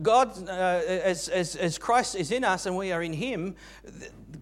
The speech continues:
God's not going to allow us just to, um, do what we want and how we want. He's going to say, "You know what? You have an obligation to do what's right." And, I'm, and you bear fruit to righteousness. So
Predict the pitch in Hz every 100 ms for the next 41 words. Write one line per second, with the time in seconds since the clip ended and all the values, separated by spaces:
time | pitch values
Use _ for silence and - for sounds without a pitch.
0 | - - 139 233 254 170 180 170 180 156
1 | 143 156 135 127 139 139 135 165 175 -
2 | 156 - 131 113 - - - 135 120 104
3 | - 104 170 151 131 120 107 131 139 110
4 | 117 156 190 240 233 151 180 208 196 196
5 | 226 233 226 220 240 208 214 214 208 208
6 | 208 220 240 - 156 147 185 208 208 233
7 | 254 226 - - - - - - - -
8 | 135 165 165 156 160 139 120 131 160 -
9 | - 233 226 - 143 120 110 - 101 -
10 | 85 - - - - - - - - -
11 | - - - - - - - - - -
12 | - - - - - - - - - -
13 | - - - - - - 170 160